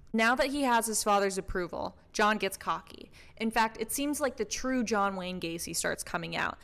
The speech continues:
Maybe because he no longer needs anything from anyone, or perhaps he's just too comfortable with his life now. We may never know. But for whatever reason, John Wayne Gacy starts some behavior that is highly addicting for himself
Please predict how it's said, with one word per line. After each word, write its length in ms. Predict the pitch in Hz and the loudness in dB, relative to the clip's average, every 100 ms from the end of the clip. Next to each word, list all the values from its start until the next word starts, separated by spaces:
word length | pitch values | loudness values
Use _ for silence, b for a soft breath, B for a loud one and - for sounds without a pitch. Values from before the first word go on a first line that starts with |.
| b b | b b
Maybe 260 | 196 202 214 | -2 0 -2
because 300 | 196 208 180 | -4 -6 -6
he 80 | 170 | -6
no 160 | 165 | -6
longer 280 | 165 165 170 | -6 -6 -8
needs 440 | 170 180 202 226 | -8 -6 -2 0
anything 360 | 262 277 294 285 | 0 -2 -2 -2
from 200 | 294 269 | 0 0
anyone, 480 | 269 277 277 277 254 | -2 0 0 0 0
or 60 | |
perhaps 480 | - - 170 165 - | -4 -6 -4 -4 -4
he's 200 | 196 180 | -8 -8
just 240 | - 170 - | -10 -10 -10
too 140 | 190 | -8
comfortable 520 | 202 190 196 190 190 | -6 -6 -4 -2 0
with 180 | 185 185 | -2 -2
his 160 | 180 160 | -6 -2
life 340 | 160 196 233 | -2 -2 -2
now. 260 | 233 233 220 | 0 2 0
We 140 | 190 | -2
may 160 | 180 170 | -6 -6
never 260 | 165 165 | -8 -8
know. 480 | 165 180 165 160 190 B B - | -4 0 0 -2 -6 B B -2
But 140 | 202 | -2
for 160 | - 190 | 0 0
whatever 400 | 185 175 165 170 | 2 0 0 -2
reason, 680 | 196 277 247 202 165 170 - - | -2 -2 -2 -2 -4 -6 -12 -6
John 480 | 175 160 180 233 | 0 0 0 0
Wayne 340 | 202 185 196 208 | -2 -2 -4 -4
Gacy 680 | 202 185 190 - - - - | -2 -2 -4 -8 -10 -10 -4
starts 460 | - - 160 - | -2 0 -2 -2
some 220 | - 190 190 | -4 -4 -6
behavior 680 | 202 185 185 - - - - | -6 -4 -6 -8 -12 -12 -8
that 100 | - | -6
is 140 | 175 - | -6 -8
highly 580 | - 196 196 202 220 - | -4 0 0 0 -4 -4
addicting 560 | 175 - 185 - 165 165 | -8 -6 -8 -8 -12 -10
for 200 | 165 165 | -10 -8
himself 760 | 160 160 - 165 214 285 - | -10 -8 -2 -2 -2 -6 -14